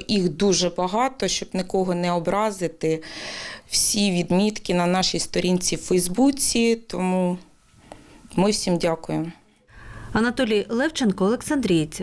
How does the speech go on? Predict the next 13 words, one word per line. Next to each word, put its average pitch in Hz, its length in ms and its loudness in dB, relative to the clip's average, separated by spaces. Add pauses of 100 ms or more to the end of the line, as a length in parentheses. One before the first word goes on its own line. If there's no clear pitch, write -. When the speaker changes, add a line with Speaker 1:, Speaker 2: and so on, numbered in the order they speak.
Speaker 2:
говорить, 190 540 2
що 190 440 2
"Ангели 185 420 4
допомоги" 240 520 2
чи - 160 0
не 220 100 4
єдиний 170 360 2
фонд, 330 280 0 (300)
який 196 300 2
зараз 220 340 0
допомагає 175 580 0
саме 196 300 2
містянам. 139 600 -2